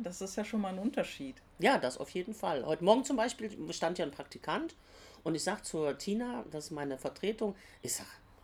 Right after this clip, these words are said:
Speaker 2: "Hör mal, ich kenn den gar nicht, hast du den eingestellt?" Und sie, "Nee, ich kenn den auch nicht." Aber wir haben ja dann
Speaker 1: <laughs>
Speaker 2: immer diesen, äh, diesen Vertrag mit denen.
Speaker 1: Aha.
Speaker 2: Dann haben wir geguckt,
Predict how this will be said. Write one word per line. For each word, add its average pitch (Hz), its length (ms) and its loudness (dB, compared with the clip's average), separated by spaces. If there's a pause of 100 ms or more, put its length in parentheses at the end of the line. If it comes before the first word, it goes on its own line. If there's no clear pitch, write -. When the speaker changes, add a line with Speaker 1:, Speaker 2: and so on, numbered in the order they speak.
(180)
Speaker 2:
"Hör 107 120 -6
mal, 110 180 -6
ich - 140 -6
kenn 120 200 -8
den 196 160 0
gar 294 180 -4
nicht, - 180 -4
hast - 180 -8
du 120 80 -10
den 175 180 -2
eingestellt?" 320 720 -2 (400)
Und 139 140 -6
sie, 123 140 -4
"Nee, 120 320 -6
ich - 140 -10
kenn 110 180 -8
den 107 160 -8
auch - 220 2
nicht." 170 200 -2 (260)
Aber 220 120 12
wir 156 100 10
haben 262 120 12
ja 165 60 6
dann 156 180 10
Speaker 1:
<laughs> - 0 -
Speaker 2:
immer 170 260 4
diesen, 151 400 -2
äh, 135 300 2
diesen 131 340 -4
Vertrag 147 540 0
mit 285 160 -6
denen. - 200 2
Speaker 1:
Aha. - 80 2
Speaker 2:
Dann 285 80 2
haben 190 80 2
wir 165 60 2
geguckt, - 340 2